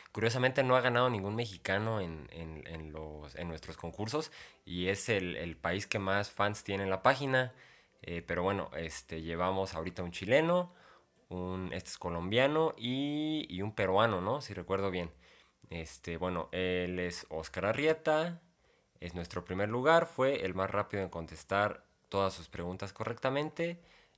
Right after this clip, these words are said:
y ya tenemos sus datos. Vamos a acceder, vamos a comprarle sus gemas y hay una sorpresa extra porque, eh, igual que con los demás, eh, pues estuve hablando con él por,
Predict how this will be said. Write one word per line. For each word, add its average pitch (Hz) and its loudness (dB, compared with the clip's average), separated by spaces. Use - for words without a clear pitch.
y 156 0
ya 117 8
tenemos 120 2
sus 87 -4
datos. 110 2
Vamos 127 10
a 117 0
acceder, 127 4
vamos 147 10
a 113 -2
comprarle 104 2
sus 92 -8
gemas 135 2
y 156 -2
hay 110 2
una 117 0
sorpresa 98 0
extra 127 0
porque, 180 4
eh, 98 0
igual 98 4
que 123 -6
con 117 0
los 120 4
demás, 131 4
eh, 92 -2
pues 90 -4
estuve 104 0
hablando 104 2
con 87 -2
él 98 0
por, 85 -2